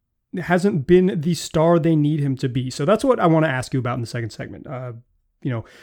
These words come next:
some adjustment stuff and, and w-, what do you do with C J? Where's he been at? But first, I wanna tell my listeners about BetOnline. It's the fastest and easiest way to bet on all your sports action, whether that's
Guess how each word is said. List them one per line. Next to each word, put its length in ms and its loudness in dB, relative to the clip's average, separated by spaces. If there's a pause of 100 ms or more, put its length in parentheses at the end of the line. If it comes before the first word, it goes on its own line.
some 140 0
adjustment 380 4
stuff 340 0
and, 160 -4
and 380 -6
w-, 240 0
what 280 4
do 80 6
you 260 4
do 280 4
with 220 -2
C 220 -6
J? 200 -6
Where's 380 2
he 140 -2
been 300 -2
at? 280 -6 (300)
But 160 2
first, 520 4 (140)
I 120 -6
wanna 120 4
tell 140 2
my 100 4
listeners 320 2
about 260 0
BetOnline. 680 0
It's 160 -8
the 120 2
fastest 600 2
and 100 6
easiest 380 2
way 220 -2
to 60 -4
bet 180 -4
on 100 -4
all 140 -6
your 80 -8
sports 340 -12
action, 540 -8 (380)
whether 220 4
that's 480 -4